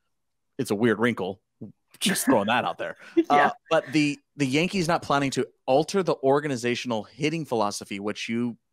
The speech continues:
Speaker 1: kinda mentioned there, the hit strikes hard, which in theory sounds good, but the Yankees hitting them hard maybe is leading to harder swings or, you know, whatever. There
Speaker 2: Right.
Speaker 1: should be a deeper study on that than just two people on a podcast on YouTube talking about it.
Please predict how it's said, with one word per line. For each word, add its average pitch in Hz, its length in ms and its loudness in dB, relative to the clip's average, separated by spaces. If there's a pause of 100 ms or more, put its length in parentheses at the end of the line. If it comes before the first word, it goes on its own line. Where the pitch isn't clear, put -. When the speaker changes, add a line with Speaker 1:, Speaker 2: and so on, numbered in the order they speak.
Speaker 1:
kinda 120 200 0
mentioned 143 440 -2
there, 98 280 -2 (300)
the 117 180 -4 (140)
hit 135 240 0
strikes 127 400 -2
hard, 127 380 2
which 117 220 -2
in 110 160 -8
theory 135 260 0
sounds 110 380 -2
good, 180 260 4
but 113 100 -4
the 113 80 -8
Yankees 117 580 -4 (340)
hitting 143 260 2
them 117 180 0
hard 120 760 2 (500)
maybe 127 360 0
is 120 120 -2
leading 135 220 -2
to 143 80 2
harder 160 260 2
swings 143 640 -4
or, 113 340 0
you 151 80 0
know, 139 100 2
whatever. 127 600 -2
There 117 140 -4
Speaker 2:
Right. 202 280 2
Speaker 1:
should 117 60 -8
be 117 60 -4
a 110 40 -6
deeper 120 340 -4
study 147 480 0
on 107 300 0
that 107 300 -4
than 110 220 -4
just 113 300 -6
two 117 320 -6 (200)
people 113 260 -2
on 104 100 0
a 104 40 -6
podcast 117 640 -2
on 107 140 -6
YouTube 131 340 -6
talking 95 320 -4
about 92 200 -12
it. 92 80 -14